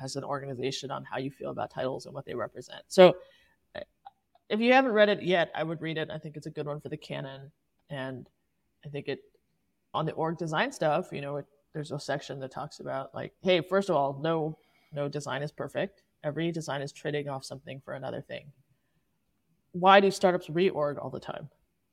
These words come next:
Because your business is growing really quickly, and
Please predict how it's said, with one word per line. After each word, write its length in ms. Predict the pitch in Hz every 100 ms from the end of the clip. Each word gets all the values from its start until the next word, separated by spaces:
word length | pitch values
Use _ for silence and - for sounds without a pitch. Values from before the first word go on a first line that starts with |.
| _ _ _ _ _ _ _ _ _ _
Because 480 | 180 180 175 170 - _ -
your 220 | 170 170
business 320 | 180 214 208
is 80 | 165
growing 180 | 170 160
really 160 | 131
quickly, 640 | - 254 254 165 147 147
and 400 | - 143 131 139